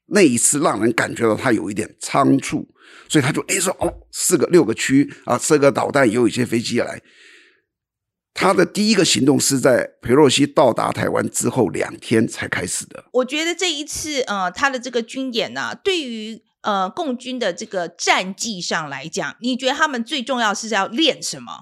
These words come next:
Speaker 1: 任何时候的一个演习，其实都在练很多东西。我举个例子哦，现在我们所有的军舰在港里，所有的飞机在这个机场，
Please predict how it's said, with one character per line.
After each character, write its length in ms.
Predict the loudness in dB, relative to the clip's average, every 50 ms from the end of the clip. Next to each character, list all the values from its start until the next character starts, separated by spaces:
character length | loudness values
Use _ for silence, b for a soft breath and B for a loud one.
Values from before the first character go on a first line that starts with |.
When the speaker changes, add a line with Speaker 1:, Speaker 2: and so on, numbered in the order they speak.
| _ _ 0
Speaker 1:
任 260 | 2 4 6 6 4
何 140 | 2 2 0
时 220 | 0 0 0 0
候 180 | 0 2 2 0
的 100 | 0 -2
一 140 | -2 0 0
个 100 | 2 2
演 280 | 2 2 -2 -4 -4
习， 180 | -4 -4 -2 -2
其 160 | -2 -2 -2
实 60 | 0
都 120 | 2 2 4
在 80 | 4 2
练 220 | 2 0 -2 -2
很 120 | -4 -6 -6
多 100 | -4 0
东 100 | 0 0
西。 60 | 2
我 140 | 2 0 -2
举 180 | -2 -4 -8
个 80 | -6 -4
例 140 | -4 -4 -4
子 140 | -6 -10
哦， 120 | -14 -14 -16 _ _ _ _ _ _ _ B B B B B B B B
现 140 | 2 4 4
在 100 | 6 6
我 100 | 4 4
们 120 | 2 0
所 160 | 0 2 4
有 100 | 2 4
的 180 | 2 0 -2 -2
军 220 | -2 -2 -2 0
舰 180 | 0 -2 -4 -4
在 160 | -4 -4 -4
港 240 | -4 -6 -8 -8 -8
里， 140 | -10 -12 -12
所 160 | -8 -4 -2
有 120 | -2 -2 -2
的 140 | -4 -8 -6
飞 220 | -4 -2 -2 -2
机 420 | -2 -6 -6 -6 -6 -8 -8 -10 _ _ _ _ _ _ _ _ -8 -4
在 160 | -4 -2 -2
这 100 | -4 -6
个 420 | -6 -8 -10 -10 -10 -12 -12 -12 -10
机 180 | -6 -4 -2 -2
场， 240 | -4 -6 -10 -12